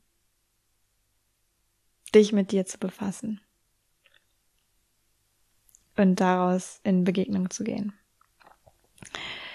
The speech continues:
Ich erwähne noch mal den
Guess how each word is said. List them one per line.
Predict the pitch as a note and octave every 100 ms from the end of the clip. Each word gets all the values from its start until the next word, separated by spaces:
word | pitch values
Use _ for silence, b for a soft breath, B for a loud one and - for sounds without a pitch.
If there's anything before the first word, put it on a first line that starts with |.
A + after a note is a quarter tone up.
| B B B B B B _ _ _ -
Ich | A3+
erwähne | A#3+ G#3 A3
noch | G#3+ F#3+ G3
mal | F#3 F#3 F#3 F#3
den | F#3 F3 F3 F3 F3 F3 F3 F3+